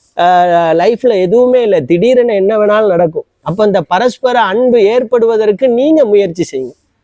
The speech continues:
கண்டிப்பா. இப்போ ஒரு, ஒரு தன்னை, தாம் திருமணம் முடிச்சு கொடுத்த பிள்ளைக்கும் கணவனுக்கும் பிரச்சனைனா, தாய் தந்தையர் எவ்வளோ ஒரு பெருங்கொண்ட முயற்சி எடுக்கிறாங்க. பிள்ளைய சேர்த்து வைக்கிறது, லைஃப் வேஸ்டா போயிருமே, பிறந்த பிள்ளை வேஸ்டா போயிரும், பிள்ளை வந்து வாழ்க்கை வீணா போயிருமே,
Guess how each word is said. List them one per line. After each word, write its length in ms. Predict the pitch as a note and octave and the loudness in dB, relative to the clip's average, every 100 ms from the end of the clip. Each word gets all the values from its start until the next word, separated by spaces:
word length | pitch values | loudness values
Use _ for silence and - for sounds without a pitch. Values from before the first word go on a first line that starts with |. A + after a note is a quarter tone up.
| _ _ _ - | _ _ _ -4
கண்டிப்பா. 500 | G#3 C4 A#3+ E3+ - | -2 -2 -2 -4 -2
இப்போ 460 | G#3 A3+ A3+ G#3 - _ | 0 2 0 -2 -6 _
ஒரு, 300 | G3 G#3+ F#3+ F#3 | 0 0 0 0
ஒரு 340 | G#3 G#3 F#3+ | 0 0 0
தன்னை, 440 | G3 G#3+ G#3+ F#3+ D#3+ | -2 -2 -2 -2 -2
தாம் 580 | G3 G#3+ F#3+ F#3+ E3+ D#3+ | -2 -2 -2 -4 -6 -4
திருமணம் 400 | G#3 B3 B3+ A#3+ | -2 0 -2 -2
முடிச்சு 300 | A#3 G#3 A#3 | -2 -2 -2
கொடுத்த 260 | A3 F#3+ G#3 | -2 0 -2
பிள்ளைக்கும் 600 | - A3 A#3 A3+ A#3+ A3+ | -2 -2 0 0 -2 -2
கணவனுக்கும் 600 | G3+ A#3 B3 A#3 A#3+ G#3+ | -2 -2 0 0 0 0
பிரச்சனைனா, 480 | G#3+ G#3+ A3+ A#3 B3+ | -2 -2 -2 -2 -2
தாய் 300 | G3 A3 C4 | -2 0 0
தந்தையர் 380 | A#3+ A#3 G#3+ G#3+ | 0 2 2 0
எவ்வளோ 280 | B3+ D#4+ D4+ | 0 2 4
ஒரு 180 | B3 G3 | 2 0
பெருங்கொண்ட 500 | A3 A3+ A#3 A3+ G#3+ | 0 2 0 -2 0
முயற்சி 380 | G#3 A3 F#3 | 0 0 -2
எடுக்கிறாங்க. 420 | F#3+ F3+ F3+ F3 D#3 F3 | -4 0 0 -2 -4 -2
பிள்ளைய 300 | G3+ G3 D#3+ | 0 0 -2
சேர்த்து 400 | F#3+ F#3+ F#3+ F3 | -4 -6 -4 -4
வைக்கிறது, 180 | F3 | -2
லைஃப் 220 | D#3+ F#3+ F#3+ | 0 0 0
வேஸ்டா 280 | F3+ F3+ - | -2 -2 -2
போயிருமே, 420 | E3+ E3+ E3 E3 - - _ _ | -2 -2 -2 -4 -6 -18 _ _
பிறந்த 360 | D#3+ F#3+ G3+ F3+ - | -2 0 0 0 -2
பிள்ளை 260 | G3+ A#3+ | -2 0
வேஸ்டா 300 | G#3 F3+ - | 0 -2 -2
போயிரும், 380 | F3 E3 D#3+ D3+ C3 | -4 0 0 -2 -6
பிள்ளை 260 | - A3 A3+ | -4 0 0
வந்து 200 | G3 F3+ | 0 0
வாழ்க்கை 400 | F3+ G#3+ G#3 F#3+ | 0 0 0 0
வீணா 280 | F3+ G3 F3+ | 2 0 -2
போயிருமே, 420 | E3+ D#3+ D#3+ | -2 -2 -2